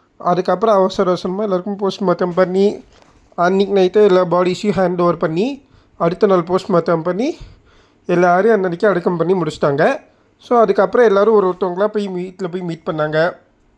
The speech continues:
சீமானா இருக்கட்டும், அண்ணாமலை, நிறைய பேர் அதுக்கப்புறம் எல்லாம் போய் பார்த்துட்டு வந்தாங்க. பார்த்துட்டு ஒரு ஒருத்தவங்களும் ஒரு ஒரு கமெண்ட் மாதிரி சொன்னாங்க, "இதுல தப்பு, இவங்க, இவங்க மேல தப்புன்னுலாம்" சொல்லி.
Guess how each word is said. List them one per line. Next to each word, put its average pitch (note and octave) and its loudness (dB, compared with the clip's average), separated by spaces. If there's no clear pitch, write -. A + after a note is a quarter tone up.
சீமானா D#3+ 0
இருக்கட்டும், D#3+ -2
அண்ணாமலை, F3 0
நிறைய G#3+ 4
பேர் F#3 -2
அதுக்கப்புறம் F#3+ -2
எல்லாம் G3 0
போய் F#3+ 0
பார்த்துட்டு F3+ -4
வந்தாங்க. D3+ 0
பார்த்துட்டு B3 0
ஒரு G#3+ 4
ஒருத்தவங்களும் G#3+ -2
ஒரு G#3 4
ஒரு F#3+ 0
கமெண்ட் G3 -2
மாதிரி G3 -4
சொன்னாங்க, F3 -2
"இதுல F3+ 0
தப்பு, E3+ 0
இவங்க, F3 0
இவங்க E3+ -2
மேல F3 0
தப்புன்னுலாம்" E3 -2
சொல்லி. D#3+ -2